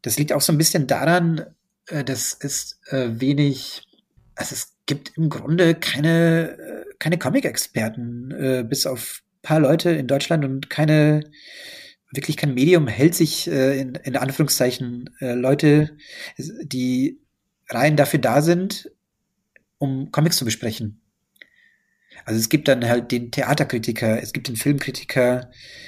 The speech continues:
äh, es gibt, äh, den Kollegen, die Kollegin, die in die Ausstellungen rennt, äh, zu jeder Vernissage. Und es gibt niemanden generell, der da ist, um Comics zu besprechen. Also es, in der Regel ist es so, dass,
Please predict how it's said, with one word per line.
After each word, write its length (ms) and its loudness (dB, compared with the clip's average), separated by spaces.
äh, 420 2
es 500 -10
gibt, 400 -8
äh, 460 -6
den 340 -4
Kollegen, 600 2
die 80 -4
Kollegin, 480 2
die 520 0
in 160 -6
die 180 0
Ausstellungen 520 4
rennt, 520 2
äh, 840 0
zu 140 -4
jeder 200 6
Vernissage. 540 2
Und 480 -6
es 160 -6
gibt 180 2
niemanden 720 0
generell, 440 4
der 360 2
da 200 4
ist, 160 2
um 100 -6
Comics 240 0
zu 40 -8
besprechen. 540 -6
Also 180 -8
es, 240 -14
in 140 -4
der 100 0
Regel 220 6
ist 120 0
es 140 -6
so, 140 4
dass, 460 0